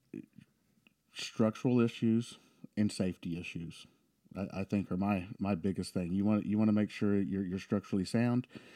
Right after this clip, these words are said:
and that you're safe in your home, you know? Now, there's gonna be a lot of other stuff that we come across and a lot of general maintenance items,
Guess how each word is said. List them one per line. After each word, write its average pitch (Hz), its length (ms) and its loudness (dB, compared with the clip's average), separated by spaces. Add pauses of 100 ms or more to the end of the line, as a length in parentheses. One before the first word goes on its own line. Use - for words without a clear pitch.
(120)
and 113 160 6
that 127 80 6
you're 107 100 0
safe - 440 -4 (240)
in 92 120 -2
your 92 120 -2
home, 82 300 -6 (440)
you 95 140 2
know? 90 260 -2 (240)
Now, 98 120 2
there's 107 160 2
gonna 110 160 6
be 107 120 6
a 101 60 6
lot 95 200 2
of 95 120 -2 (460)
other 113 220 10
stuff 104 300 4
that 95 120 2
we 101 100 4
come 101 180 2
across 101 400 0
and 127 80 4
a 131 40 6
lot 139 160 4
of 123 60 0
general 135 260 2
maintenance 110 400 0
items, 87 420 -8